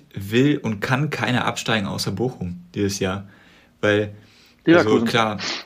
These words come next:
Speaker 1: ja, ja. Aber weißt du, so Mannschaften, also ich hatte Bremen die ganze Zeit auf dem Zettel,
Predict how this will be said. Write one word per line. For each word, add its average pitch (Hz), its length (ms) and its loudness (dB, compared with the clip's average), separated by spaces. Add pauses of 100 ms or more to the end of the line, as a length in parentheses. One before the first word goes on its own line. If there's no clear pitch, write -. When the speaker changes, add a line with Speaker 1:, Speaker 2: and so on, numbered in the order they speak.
(300)
Speaker 1:
ja, 117 300 0
ja. 101 640 -4 (380)
Aber 104 260 4
weißt 117 180 2
du, 117 40 -4
so 113 100 -4
Mannschaften, 113 720 0
also 101 140 -2
ich 101 120 -4
hatte 117 140 -2
Bremen 113 340 2
die 131 80 2
ganze 127 200 0
Zeit 127 60 -4
auf - 80 -4
dem 113 80 -8
Zettel, 123 440 0